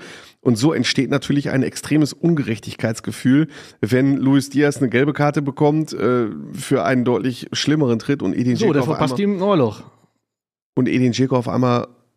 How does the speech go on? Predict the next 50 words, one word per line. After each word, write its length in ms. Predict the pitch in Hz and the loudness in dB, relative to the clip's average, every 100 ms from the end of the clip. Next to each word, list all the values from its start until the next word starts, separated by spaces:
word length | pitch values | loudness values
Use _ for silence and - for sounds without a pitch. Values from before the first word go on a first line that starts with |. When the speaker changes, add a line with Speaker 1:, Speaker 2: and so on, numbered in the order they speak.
| _ _ | _ _
Speaker 1:
rot 220 | 107 120 117 | 0 0 0
kriegt 240 | 113 - | -4 -4
dafür, 240 | 107 - | -2 0
dann 160 | 104 117 | 2 2
entsteht 380 | 113 113 - 120 | 2 0 2 0
natürlich 340 | 120 117 113 | 0 0 -2
ein 140 | - 110 | 0 0
doppeltes 360 | 110 120 113 | 0 0 0
Ungerechtigkeitsgefühl, 1000 | - 127 123 123 135 - 123 - 120 127 | 0 0 0 -4 -4 -2 -2 -2 0 2
das 180 | 113 104 | 2 -2
ich 140 | 98 | -6
sehr 180 | 101 120 | 0 2
gut 160 | 117 - | 2 -2
nachvollziehen 540 | 104 - - - 82 | -4 -6 -8 -6 -8
kann. 240 | 101 - 113 _ - | -6 -8 -10 _ -6
Speaker 2:
Ja, 220 | 95 87 73 _ - - - - | -4 -6 -12 _ -20 -10 -8 -8
ich 300 | - 180 151 | -2 0 2
bleib 160 | 156 | 2
dabei, 240 | 151 131 120 | 2 2 2
für 120 | 131 | 2
mich 260 | 135 - - | 0 -2 -14
war 220 | 117 110 | -8 -8
es, 160 | 113 - | -8 -10
war 60 | |
es 80 | 110 | -8
keine 180 | 123 117 | -2 -2
rote 180 | 123 - | -2 0
Karte, 160 | 135 - - | -2 -2 -4
zumal 240 | 135 147 | 0 2
ja 120 | 151 | 2
das 120 | 123 139 | 0 -2
Spiel 200 | - 175 | 0 0
auch 100 | 127 | 0
vorher 220 | 151 131 | 0 0
nicht 160 | 120 | 0
hart 180 | 156 156 | -4 -2
war. 140 | 98 - - - | -6 -8 -18 -4
Der 60 | - | -4
hat 80 | - | 2
vorher 180 | 165 | 2
genau 160 | 160 156 | 2 2
eine 140 | 147 160 | 0 0
Karte 240 | 165 143 | 0 -2
gezeigt, 320 | 107 - 110 | -6 -6 -4
eine 160 | 123 143 | -2 0
gelbe 340 | 143 139 113 107 | 0 0 -2 -2
gegen, 380 | 131 127 123 - | -2 0 -2 -2
gegen 220 | 135 127 | -4 -2
einen 100 | 131 | 0
Hannoveraner. 580 | 127 123 123 113 101 | 0 -2 -4 -4 -8